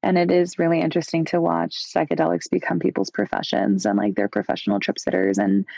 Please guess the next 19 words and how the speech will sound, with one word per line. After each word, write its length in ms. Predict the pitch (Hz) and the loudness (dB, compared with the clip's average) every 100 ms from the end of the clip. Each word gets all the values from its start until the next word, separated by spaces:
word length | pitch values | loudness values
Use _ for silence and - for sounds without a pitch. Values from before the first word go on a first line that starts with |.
| - - | -18 -4
just, 160 | 240 226 | -2 0
like, 140 | 220 | 0
what 140 | 190 196 | 2 2
I've 160 | 175 | 2
learned 260 | 170 165 165 | 2 2 0
from 500 | - 160 160 165 165 | 0 0 2 2 -2
indigenous 480 | - 165 156 165 156 | -2 0 2 2 0
communities 580 | - 160 156 156 160 156 | 2 2 2 4 2 2
is 200 | 165 160 | 0 2
as 160 | 170 - | 0 0
soon 160 | 170 | 0
as 120 | 160 - | 0 -2
a 40 | |
person 540 | - 170 - 170 175 165 - - - | -4 -4 -2 -2 -2 -4 -14 -14 0
makes, 600 | 175 160 160 156 - - - | 4 6 4 0 -6 -6 0
um, 400 | 165 160 156 160 | 2 4 2 2
ceremony 600 | - 160 160 156 160 160 | 2 2 4 4 4 4
their 160 | 160 156 | 2 -2
primary 800 | - 165 160 160 160 156 156 | -4 -2 0 2 2 2 2